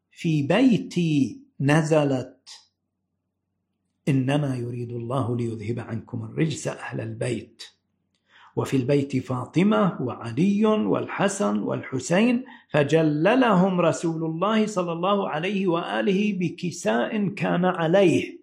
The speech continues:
ثم قال: 'هؤلاء أهل بيتي، فأذهب عنهم الرجس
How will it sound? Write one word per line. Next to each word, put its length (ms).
ثم 280
قال: 680
'هؤلاء 920
أهل 360
بيتي، 720
فأذهب 800
عنهم 500
الرجس 520